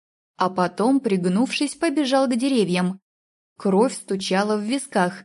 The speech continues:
так тревожно и волнительно он себя даже на соревнованиях не чувствовал. А сейчас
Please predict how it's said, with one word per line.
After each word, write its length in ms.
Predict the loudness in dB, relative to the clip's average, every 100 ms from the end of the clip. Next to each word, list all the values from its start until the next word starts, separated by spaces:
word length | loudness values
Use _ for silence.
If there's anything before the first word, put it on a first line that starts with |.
| _ _
так 320 | 2 2 2 -2
тревожно 720 | 0 2 2 2 2 4 4
и 40 |
волнительно 800 | 4 2 2 2 2 2 2 2
он 240 | 2 2
себя 300 | 0 0 0
даже 240 | 0 0 2
на 140 | 0
соревнованиях 840 | 0 -2 2 2 4 4 2 2 2
не 140 | 2
чувствовал. 600 | 2 -2 -2 -2 -4 -6 _ _ _ _ _ -4
А 120 | -4
сейчас 560 | 0 0 0 2 0